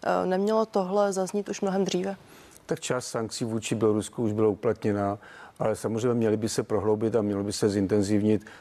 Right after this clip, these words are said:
Speaker 2: tlak na Bělorusko vzhledem k tomu, že Bělorusko vyt-, vytváří podmínky pro to, aby například z jeho území byly vysílány některé, e, útvary. Již v počátku,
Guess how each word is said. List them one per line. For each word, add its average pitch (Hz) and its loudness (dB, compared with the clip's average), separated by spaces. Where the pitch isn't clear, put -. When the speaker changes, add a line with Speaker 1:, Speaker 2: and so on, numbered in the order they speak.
Speaker 2:
tlak 107 -2
na 113 -2
Bělorusko 107 0
vzhledem 101 0
k - -8
tomu, 104 2
že 104 2
Bělorusko 104 2
vyt-, 98 -12
vytváří 107 -2
podmínky 104 0
pro 104 0
to, 113 0
aby 104 2
například 110 0
z 98 -4
jeho 113 4
území 110 0
byly 104 0
vysílány 104 0
některé, 104 0
e, 107 2
útvary. 107 0
Již 101 -10
v - -20
počátku, 107 -2